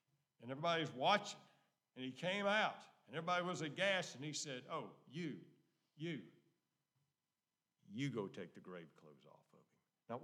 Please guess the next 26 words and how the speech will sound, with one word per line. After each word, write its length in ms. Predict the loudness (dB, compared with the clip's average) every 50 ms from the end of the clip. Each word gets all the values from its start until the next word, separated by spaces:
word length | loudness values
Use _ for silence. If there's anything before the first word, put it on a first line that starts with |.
| -6 -6
why 160 | -4 -2 -2
did 80 | -2 -4
he 100 | -6 -8 -12 -12
do 140 | -12 -12 -12 -12 -14
that? 260 | -16 -14 -14 -14 -16 -18 _ _ _ _ _ _ _ _ _ _ _ _ _ _ _ -8
Well, 580 | -6 -4 -4 -4 -4 -6 -8 -8 -8 -8 -8 -10 -14 -20 _ _ _ _ _ _ _ _ _ _ _ _ _ _ _ _ _ _ _ _ _ _ _ _
he 160 | -6 -6 -4
wanted 360 | -4 -4 -4 -2 -4 -4 -6 -6
the 100 | -10 -12 -12 -10 -8
people 460 | -6 -6 -6 -6 -10 -14 -12 -14 -14 -16 _ _ _ _ _ _ _ _ _ _ _ _ _ _ _ _ _ _ _ _ _ _ _ _ _ _ _ _ _ _ _ _ _ _ _ _ _ _ _ _ _ _ _ _ _ _ _ _ _ _ _ _ -4
who 140 | -2 -2 -2
had 220 | -4 -6 -10 -10 -12 -16 -20 _ _ _ _ _ _ _ _ _ _ -20 -18 -16 -12 -6 -2
faced 500 | -2 0 0 0 0 0 -2 -2 -2 -6
his 220 | -6 -6 -6 -6
death, 360 | -6 -6 -6 -4 -4 -8 -10 -12 -16 -12 -10
and 100 | -10 -10 -12 -12 -6
probably 460 | -2 0 0 0 2 0 0 0 0 0
the 100 | 0 0
ones 320 | 0 -2 -2 -2 -4 -6
that 180 | -6 -8 -8 -6
were 120 | -8 -6
there 380 | -4 -4 -4 -4 -4 -6 -8 -10 -12 -16 -20 _ _ _ _ -16
had 160 | -16 -16 -14 -12
put 140 | -14 -14 -12 -10
those 260 | -12 -10 -10 -12 -14 -12 -6
de-, 180 | -6 -4 -4